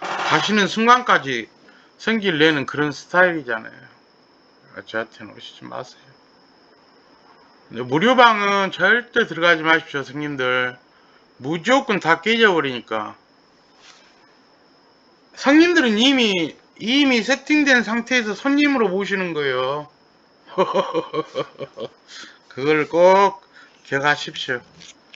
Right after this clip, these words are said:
누가 또 이런 말 했다 해서 또 건들지 말고.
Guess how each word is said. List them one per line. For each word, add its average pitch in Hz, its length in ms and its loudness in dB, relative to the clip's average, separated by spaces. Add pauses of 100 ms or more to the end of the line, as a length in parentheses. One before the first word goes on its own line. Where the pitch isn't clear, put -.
(2250)
누가 120 260 -4
또 147 220 2
이런 131 380 0
말 139 240 4
했다 170 260 -4
해서 120 200 -10
또 - 160 -18
건들지 120 540 -10
말고. 104 880 -4